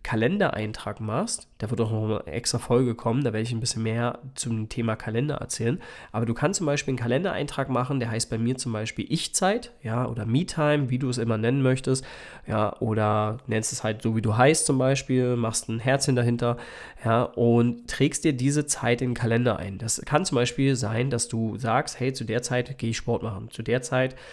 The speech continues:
meditiere ich, zu der Zeit mache ich mal einfach das, worauf ich Lust habe. Aber dass du das als Termin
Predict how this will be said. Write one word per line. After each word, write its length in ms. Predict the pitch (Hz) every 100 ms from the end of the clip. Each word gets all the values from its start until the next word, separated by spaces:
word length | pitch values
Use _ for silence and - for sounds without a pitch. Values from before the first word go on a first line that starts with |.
| - -
meditiere 500 | 120 127 127 123 113
ich, 140 | 107 -
zu 120 | 135
der 200 | 131 139
Zeit 360 | 139 139 135 135
mache 200 | 117 135
ich 80 |
mal 80 | 135
einfach 180 | 131 -
das, 240 | 113 117
worauf 280 | 120 - 117
ich 100 | 110
Lust 340 | 110 113 - -
habe. 240 | 110 113 - - - -
Aber 260 | 110 160
dass 180 | 185 -
du 60 | 135
das 180 | 131
als 240 | - 117 -
Termin 760 | - 113 117 139 208 143 107